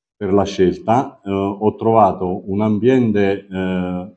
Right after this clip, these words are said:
di alto profilo di competenza, ma soprattutto mi ha colpito l'organizzazione della società, laddove per organizzazione io intendo un insieme di persone, di apparecchiature, di mezzi e soprattutto di compiti messi in sinergia per conseguire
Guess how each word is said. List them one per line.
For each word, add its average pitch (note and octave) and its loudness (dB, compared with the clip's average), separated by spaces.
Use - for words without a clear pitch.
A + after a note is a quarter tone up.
di G2 0
alto A#2 2
profilo G2+ -2
di F#2 0
competenza, F#2 -6
ma G2+ -10
soprattutto A2+ 0
mi G#2 2
ha G2+ 0
colpito G#2 0
l'organizzazione F#2 -2
della F2 -8
società, E2+ -8
laddove G2+ 2
per G2 -8
organizzazione G2+ -6
io G2 -2
intendo F#2 -4
un G2 -2
insieme G#2+ 4
di F#2+ 2
persone, G2 4
di F2 2
apparecchiature, F#2 -2
di F2 -2
mezzi F#2+ -2
e F#2 -2
soprattutto F#2 -6
di G2 -6
compiti F#2 -4
messi G2 -2
in F#2 0
sinergia G2 0
per F#2+ -6
conseguire F#2 -4